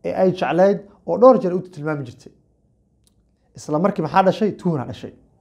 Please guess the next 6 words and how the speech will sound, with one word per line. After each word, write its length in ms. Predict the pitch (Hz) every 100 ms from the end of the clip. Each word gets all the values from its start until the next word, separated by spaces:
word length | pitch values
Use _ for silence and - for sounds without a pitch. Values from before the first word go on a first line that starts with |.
| _ _ _ _ -
Ninka 180 | 151 147
odayga 180 | 139 127
wuu 140 | 147
shakiyey. 420 | - - - 110 107 _ _ _ _ _ _ _ _ _ _ _ _ _ _ _ _
Markuu 240 | 170 175 185
shakiyey, 420 | - - 170